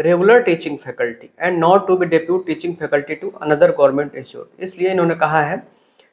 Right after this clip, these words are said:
कि अगर बार-बार ऐसा हो रहा है तो आप जो है deputation की बजाय जो regular faculty है उनकी नियुक्ति की जाए, जिससे कि shortcomings ना हो पाए और बार-बार जो ट्रांसफ़र और deputation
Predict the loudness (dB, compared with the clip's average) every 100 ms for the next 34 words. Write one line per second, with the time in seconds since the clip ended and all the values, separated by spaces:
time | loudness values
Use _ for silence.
0 | _ 4 6 6 2 4 2 4 4 4
1 | 2 0 2 2 0 -4 -6 0 2 0
2 | -4 -4 -2 2 2 2 -6 -8 -8 -10
3 | -8 -8 -8 -10 -4 -2 2 2 0 -2
4 | -2 -2 -6 -8 -6 -8 -10 -14 -14 _
5 | _ -6 -4 -2 -2 -4 0 2 2 2
6 | -4 -2 -4 -2 -2 0 0 -2 -2 -2
7 | -6 _ -8 0 2 2 0 0 2 4
8 | 4 4 2 2 0 0 -2 0 0 0
9 | -2 -2 0 -4 -4 -8 -6 -8